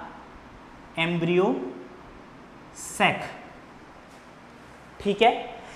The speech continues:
ये भ्रूण कोश जो होता है, इसी भ्रूण कोश को,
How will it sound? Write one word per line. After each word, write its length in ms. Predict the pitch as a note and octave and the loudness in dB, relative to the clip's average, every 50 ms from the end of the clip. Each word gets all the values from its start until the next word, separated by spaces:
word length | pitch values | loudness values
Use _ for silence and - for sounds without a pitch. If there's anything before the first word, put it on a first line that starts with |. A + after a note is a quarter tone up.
| - - - | -2 4 8
ये 200 | F3+ C4+ F#4 G#4 | 12 12 12 12
भ्रूण 280 | F#4 B3 G#3 A3+ D4+ E4 | 12 12 12 12 12 12
कोश 300 | C#4+ D#4+ D#4+ E4 E4+ D4+ | 12 12 12 12 12 12
जो 160 | D#4 E4 C#4+ | 12 12 12
होता 220 | B3 A#3 A#3 A#3+ | 12 12 12 12
है, 540 | A3+ A3 A#3+ C4+ D4+ D#4 D#4 - - - - - B3 | 12 12 12 12 10 8 6 0 -6 -8 -2 2 4
इसी 280 | B3+ B3+ - F#4 F#4 | 6 10 10 10 12
भ्रूण 300 | D#4 A3+ G#3 A3 C4+ C#4+ | 10 10 10 10 10 10
कोश 360 | C4+ C4 C4 B3+ C4 B3 - | 10 10 10 12 10 10 10
को, 420 | - - G3+ - - - - - | 6 4 6 6 6 4 0 -4